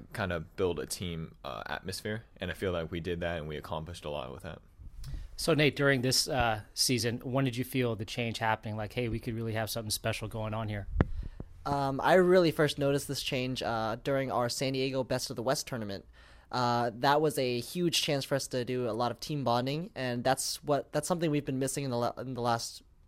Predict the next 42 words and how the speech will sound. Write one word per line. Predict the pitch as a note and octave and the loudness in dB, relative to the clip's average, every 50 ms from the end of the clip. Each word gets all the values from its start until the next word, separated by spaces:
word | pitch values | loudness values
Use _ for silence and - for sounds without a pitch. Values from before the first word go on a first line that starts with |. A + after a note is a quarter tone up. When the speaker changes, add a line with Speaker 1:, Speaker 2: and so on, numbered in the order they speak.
| - _ - | -20 _ -6
Speaker 3:
what, | - B2+ - - _ - | -4 -4 -4 -6 _ -20
twenty | - - - C#3+ C#3 C3 | -12 -8 -6 -6 -6 -4
years, | B2+ B2+ C#3+ C#3+ C3+ A#2 | -4 0 0 2 2 4
actually. | A2 G2+ G#2 - - B2+ A2+ G#2+ G#2+ A#2+ - - - - - - - | 4 2 2 2 0 0 0 0 0 -2 -4 -10 -20 -20 -16 -6 0
We | D3+ D#3 | 2 2
really, | D#3 D#3 D3+ F3 E3 D#3+ D3+ D3 | 4 4 4 6 6 6 4 4
we | C3 D3+ D3+ | 2 2 4
really | D#3 D#3 D3 C#3+ C3 | 6 6 6 6 4
stuck | - - - C3+ B2 | 2 2 0 0 0
together, | - - C3+ C3+ B2 C3 | 0 0 2 2 4 4
and | A2+ A#2 B2 A#2+ B2 | 4 2 2 0 -2
we | B2 B2+ C3 | -4 -4 -4
really | B2+ A#2 C3+ C#3 C#3 | -2 0 0 0 0
became | C#3 C#3 B2 - - D3 C3 | 0 -4 -4 -4 -4 -4 -4
a | A2 | -4
team | - - - D#3 C#3+ | -4 -4 -2 -2 0
on | B2 A#2 | 0 0
that | A#2+ - - - | -2 -2 -4 -2
trip, | - D#3 C3+ A2 - - - - - - - - | 0 2 2 2 0 -4 -20 -20 -20 -20 -14 -8
and | - B2 B2 B2 B2 B2+ | -4 -4 -2 -2 0 0
that's | B2 B2 B2+ - - - - | 0 0 0 0 -4 -6 -6
really | C3 B2 C3+ C#3+ C3 C3+ | -8 -6 -4 -2 -2 0
where | C3+ C3 B2 | 0 -2 -2
we | C3 | -2
started | B2 - C3 B2+ A#2 | 0 0 0 -2 -2
seeing | - - C3+ B2+ B2+ | -2 -4 -2 -2 -2
results. | A#2 A#2 A2+ C3 B2+ B2 A#2 - - | -4 -2 0 0 0 0 0 -2 -2
Even | C#3 D3+ D#3+ D#3 | -2 0 2 4
though | D3+ D3+ D3 C#3 | 6 6 6 6
we | C3 C3 | 4 4
didn't | C#3 C#3+ C3+ C3+ - - - - | 2 2 2 0 -4 -8 -6 -2
do | D3 C#3+ | 0 0
quite | C#3 - - C#3 C3+ | 0 2 2 2 2
as | B2+ C3 | 2 2
well | C3 B2 B2+ | 2 2 2
as | B2+ | 0
we | C3+ B2+ | -2 -2
like, | A#2 A#2 A#2+ A#2 - - - C#3 | 0 0 0 0 -2 -6 -6 -4
as | C3+ B2 A#2 | -4 -4 -2
we | C3 C3 | -4 -4
would | B2+ A2+ C3 C3+ | 0 2 4 6
have, | C#3+ D#3+ F#3+ G3+ | 6 6 4 4